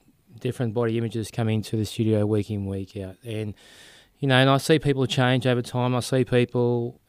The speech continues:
uh, develop, change themselves mentally, emotionally, physically. And, but sometimes they still point out negative stuff on their body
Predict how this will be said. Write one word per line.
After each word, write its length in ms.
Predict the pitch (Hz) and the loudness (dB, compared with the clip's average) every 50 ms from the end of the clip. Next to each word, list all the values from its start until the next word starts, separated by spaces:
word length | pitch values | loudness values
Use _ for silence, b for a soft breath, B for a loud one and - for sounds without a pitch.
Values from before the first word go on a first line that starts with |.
| - | -12
uh, 160 | - 120 120 | -10 -8 -8
develop, 540 | 117 113 120 113 107 120 117 113 113 117 - _ _ _ _ - | -8 -8 -8 -6 -2 -2 0 0 -2 -4 -6 _ _ _ _ -12
change 340 | - - 131 123 127 113 | -6 -2 0 0 0 0
themselves 520 | 120 113 101 - - 117 113 117 113 101 - | 0 -4 -4 -2 0 2 2 2 2 0 0
mentally, 600 | 117 117 113 - - 123 113 110 107 113 - _ _ _ _ _ _ _ _ _ _ _ - | -2 -2 -2 -2 -2 -2 -2 -2 -2 -6 -10 _ _ _ _ _ _ _ _ _ _ _ -8
emotionally, 560 | 110 113 113 113 110 - - 113 107 107 95 | -4 -2 -2 -2 -2 -2 -4 -4 -4 -4 -2
physically. 520 | 117 110 104 127 - 113 104 98 101 - _ - - | -2 -2 -2 -4 -6 -6 -6 -6 -8 -12 _ -6 -4
And, 440 | 110 107 110 110 110 110 107 101 | -2 0 0 0 0 -2 -2 -2
but 340 | - 139 131 127 143 151 - - _ _ _ b b b b b b b | 0 4 6 6 6 6 4 -4 _ _ _ b b b b b b b
sometimes 480 | b - 135 135 131 151 151 143 123 135 | b -4 -4 -2 0 0 0 0 2 0
they 120 | 135 123 | 0 0
still 460 | - - - 131 123 123 123 123 - _ _ _ _ _ | -2 -2 0 0 2 2 0 -2 -6 _ _ _ _ _
point 260 | - 131 123 117 120 | -4 -2 -2 0 0
out 140 | 113 113 117 | -2 -2 -4
negative 360 | 120 117 110 107 110 107 - | -4 -4 -4 -4 -4 -6 -6
stuff 320 | - - 113 107 - - - | -4 -4 -4 -4 -4 -4 -6
on 100 | 110 107 | -4 -4
their 120 | 104 101 | -4 -4
body 420 | 92 101 101 98 98 98 107 95 | -4 -4 -6 -6 -6 -8 -14 -20